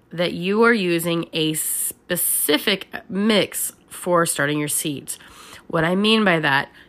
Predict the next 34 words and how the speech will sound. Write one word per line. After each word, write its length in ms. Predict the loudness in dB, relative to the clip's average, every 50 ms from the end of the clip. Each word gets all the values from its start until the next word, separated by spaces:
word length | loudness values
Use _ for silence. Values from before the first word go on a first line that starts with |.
| _ _
a 100 | -4 -4
general 520 | -2 0 0 2 2 4 4 4 4 4
potting 440 | 2 0 0 2 2 2 2 0 0
soil 460 | -2 -2 0 2 4 4 4 4 2 0 0
is 260 | -2 -2 -2 -2 -2
not 840 | -2 0 0 2 2 4 4 6 6 4 4 2 -2 -6 -8 -8 -10 -12 -12 -4
good 240 | -2 0 0 0 -2
to 140 | -4 -4 -4
start 280 | -4 -2 -2 -2 -2
your 120 | -2 -2 -4
seeds 360 | -4 -2 0 0 0 -2 -2
in. 160 | -6 -8 -10 -12 -16 -16 -14 -14 -14 -8 -2
And 100 | 0 2
the 100 | 4 4
reason 360 | 6 6 6 6 6 4 2
for 160 | 4 4 2 4
that 380 | 4 4 4 4 4 2 0
is 140 | -2 -2 2
that 160 | 2 0 0 2 2
oftentimes 880 | 4 4 4 4 2 0 0 0 0 0 0 0 0 0 -2 -4 -6 -6
your 640 | -4 0 2 4 4 4 4 4 2 2 0 -4 -10 _ _ _ _
potting 420 | -4 2 4 4 4 2 0 -4 -4
soil 500 | -4 -4 -2 -2 -2 -2 -4 -6 -8 -12 -14 -18 -18 -18 -18 -6
has 380 | 0 4 4 4 4 2 -2 -4
larger 720 | -4 -2 0 2 4 6 6 4 4 2 0 -2 -2 -2
pieces 680 | -2 -6 -8 -8 -6 -4 -4 -4 -6 -6 -6 -6 -8 -8 -8
of 160 | -8 -6 -6
not 380 | -4 0 2 2 2 2 -2
quite 400 | -8 -8 -4 -2 -2 -2 -4 -6
broken 400 | -4 -4 -2 -2 -2 -4 -8 -6
down 220 | -6 -6 -6 -6 -6
material 520 | -8 -8 -8 -6 -4 -2 0 0 -2 -2
in 200 | -4 -6 -8 -10
them. 240 | -10 -12 -14 -18